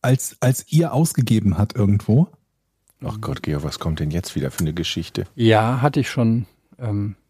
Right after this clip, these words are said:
Speaker 3: diverse Male. Aber in
Speaker 1: Ja?
Speaker 3: teilweise auch sehr peinlichen Geschichten.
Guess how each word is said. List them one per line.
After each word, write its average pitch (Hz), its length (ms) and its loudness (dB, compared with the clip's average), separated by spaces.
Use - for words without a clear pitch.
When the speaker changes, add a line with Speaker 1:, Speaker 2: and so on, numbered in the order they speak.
Speaker 3:
diverse 127 420 -2
Male. 113 420 -4
Aber 117 320 0
in 135 160 0
Speaker 1:
Ja? 156 180 6
Speaker 3:
teilweise 120 420 -2
auch 120 80 -6
sehr 123 160 -4
peinlichen 117 720 -8
Geschichten. - 560 -10